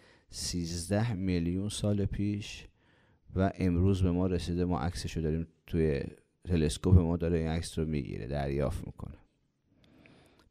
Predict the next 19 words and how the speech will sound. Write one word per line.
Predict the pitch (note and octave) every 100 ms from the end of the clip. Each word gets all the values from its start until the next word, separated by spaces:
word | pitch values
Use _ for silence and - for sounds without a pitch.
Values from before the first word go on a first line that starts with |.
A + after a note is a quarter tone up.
| -
ببین | B2
یعنی | A2+ A2
چی | - -
هستن | F#2+ D#2+ -
این؟ | B1+ E2 F2
حالا | F2 F2
برو | F#2+ G#2+ G#2+ G2+
این | G#2+
می‌گم | G#2+ G2+ A2
سیزده | - E2+ E2 F2 E2+ F2+
میلیون | E2 E2+ E2+ E2+ E2
سال | - G2+ A2+
کجا؟ | - G#2+ G#2+ F#2+
چند | G2 - F2 E2+
هزار | F2 F2 E2+ F2 E2+ E2+
میلیارد | E2+ E2 E2 E2+ E2+ E2
سالی | - - G#2 G#2+
که | - -
الان | D2+ D#2+ - E2+ D#2+